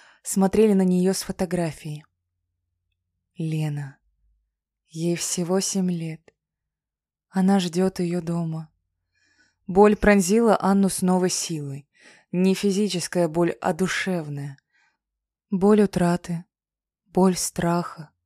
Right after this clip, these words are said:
боль за своего ребенка. Что с Леной?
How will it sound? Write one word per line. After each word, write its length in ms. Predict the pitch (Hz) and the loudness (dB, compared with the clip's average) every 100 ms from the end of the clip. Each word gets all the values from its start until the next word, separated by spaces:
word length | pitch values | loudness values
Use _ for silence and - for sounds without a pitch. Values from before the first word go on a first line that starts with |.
| _ _ _ _ _ _ | _ _ _ _ _ _
боль 460 | 180 175 196 214 196 | -4 2 4 4 4
за 160 | 185 | 0
своего 400 | 175 190 185 180 | -2 0 0 2
ребенка. 680 | 190 185 185 180 156 - 156 _ _ _ _ _ _ _ _ _ _ _ | 2 2 2 0 -4 -8 -14 _ _ _ _ _ _ _ _ _ _ _
Что 340 | - - 190 190 | -16 -10 -6 -2
с 160 | - | 0
Леной? 460 | 175 165 151 139 | 2 2 0 -6